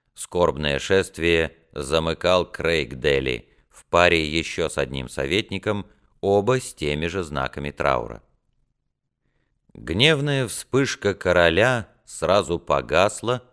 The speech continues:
как только он взглянул на бедное лицо скорбящей вдовы и увидел малых сирот, не ведающих, какую понесли они утрату. И когда сэр Патрик Чартерис помог Магдален Праудфьюд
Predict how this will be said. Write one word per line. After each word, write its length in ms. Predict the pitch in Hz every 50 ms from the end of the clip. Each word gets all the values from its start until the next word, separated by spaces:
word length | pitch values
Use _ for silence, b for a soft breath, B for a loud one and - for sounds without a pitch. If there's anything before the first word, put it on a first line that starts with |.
| _ _ _
как 220 | - 87 85 - -
только 300 | - 90 92 82 - 85
он 200 | 85 87 82 78
взглянул 560 | - - - 76 78 76 73 78 87 90 82
на 140 | 73 71 73
бедное 460 | 67 80 80 76 69 76 73 71 71
лицо 360 | 71 69 - - - 82 85 -
скорбящей 720 | - - 76 71 71 67 76 78 76 - - - 76 71
вдовы 640 | 62 64 62 69 69 65 64 80 95 104 98 - _ _ _ _ _ _ _ _ -
и 100 | 127 139
увидел 580 | 131 120 113 104 117 131 107 98 117 110 104
малых 480 | 90 80 85 92 101 95 90 92 90 -
сирот, 720 | - - - 87 90 85 85 85 76 65 62 - - _ _ _ _ _ _ _ _ _ _ _
не 340 | - 90 98 107 110 107 90
ведающих, 1120 | 76 85 110 127 143 139 117 104 107 101 95 92 85 - - - 95 87 82 - - -
какую 560 | - 85 80 - - 85 95 110 104 92 82
понесли 600 | - - 82 76 73 73 71 - - 69 71 78
они 280 | 82 73 71 71 73 73
утрату. 680 | 71 67 67 - - 67 71 69 65 - - 58 - _ _ _ _ _ _ _ _ b b b b b b b b
И 100 | 90 -
когда 360 | - 104 95 90 85 92 90
сэр 300 | - - - 98 98 92
Патрик 480 | - - 92 92 90 - 82 90 87 -
Чартерис 640 | - - 95 95 95 - - - 85 85 82 80 -
помог 480 | _ - 80 80 80 85 90 - -
Магдален 560 | 80 80 82 82 76 69 78 80 76 76 76 73
Праудфьюд 800 | - 80 82 82 80 76 - - - 76 76 76 69 - -